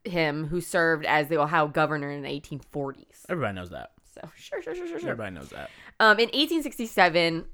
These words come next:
Speaker 1: I'm, I'm just kinda giving you, like, the lowdown in the beginning here,
Speaker 2: Give us the
Speaker 1: you know.
Speaker 2: lowdown, babe.
Speaker 1: Uh, it was, uh, in eighteen sixty-seven, Mansfield was promoted as a candidate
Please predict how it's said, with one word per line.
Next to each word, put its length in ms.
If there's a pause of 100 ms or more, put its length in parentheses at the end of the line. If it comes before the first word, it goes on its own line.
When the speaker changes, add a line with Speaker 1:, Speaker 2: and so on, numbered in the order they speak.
(100)
Speaker 1:
I'm, 160
I'm 80
just 140
kinda 160
giving 180
you, 120
like, 120
the 80
lowdown 440
in 100
the 40
beginning 280
here, 160
Speaker 2:
Give 120
us 120
the 80
Speaker 1:
you 80
know. 100
Speaker 2:
lowdown, 380
babe. 420 (480)
Speaker 1:
Uh, 280 (100)
it 320 (240)
was, 380
uh, 260
in 120
eighteen 240
sixty-seven, 580 (200)
Mansfield 600
was 200
promoted 540
as 140
a 60
candidate 680